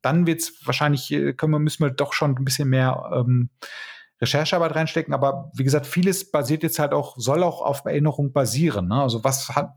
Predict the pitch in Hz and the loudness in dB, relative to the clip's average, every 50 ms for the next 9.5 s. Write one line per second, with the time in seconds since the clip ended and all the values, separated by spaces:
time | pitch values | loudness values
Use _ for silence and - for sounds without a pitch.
0 | - - - - 143 143 - - - 160 156 156 - - 131 120 117 117 117 113 | -20 -6 -2 0 0 0 0 -2 -4 -2 -2 -2 -2 -2 -2 0 2 0 0 -2
1 | - - 123 104 - 120 120 - - - 123 110 107 110 113 113 110 107 - - | -2 -2 -2 0 0 0 0 0 0 0 0 0 2 2 0 0 -2 -4 -2 0
2 | 123 107 104 101 - 107 - - - 147 143 127 139 127 - - 151 151 139 - | 2 2 2 0 -2 -4 -4 0 0 2 2 2 0 0 2 2 2 2 2 2
3 | 147 135 143 165 170 - - 101 101 - _ _ _ _ - - - 110 - 117 | 2 2 4 2 2 0 -4 -8 -8 -8 _ _ _ _ -14 -10 -6 -2 0 0
4 | 113 113 113 113 113 113 - - - - - - - - - - _ - - - | 2 2 2 0 -2 -4 -10 -18 -18 -18 -18 -18 -18 -20 -20 -20 _ -10 -10 -6
5 | - - - 113 139 147 160 170 165 156 - - - - _ - - - 147 110 | -2 0 2 2 2 2 2 2 0 0 -2 -6 -16 -20 _ -12 -8 -8 -4 -2
6 | 131 113 127 147 170 165 143 127 120 139 143 143 143 143 143 143 147 156 160 - | 0 0 2 2 2 0 -2 -2 -4 -2 -2 0 0 0 0 0 0 -2 -4 -8
7 | _ _ _ _ _ _ _ - 180 156 170 190 180 196 175 165 156 160 160 151 | _ _ _ _ _ _ _ -2 0 2 2 2 4 4 4 4 4 2 2 0
8 | 151 139 135 151 131 135 139 147 147 127 135 135 160 170 - - - - - 117 | 0 0 0 2 2 2 2 2 2 0 0 0 0 -2 0 0 -2 -2 -2 -2
9 | 123 - - - - - - - - - | -2 -2 -2 -4 -6 -10 -16 -14 -14 -16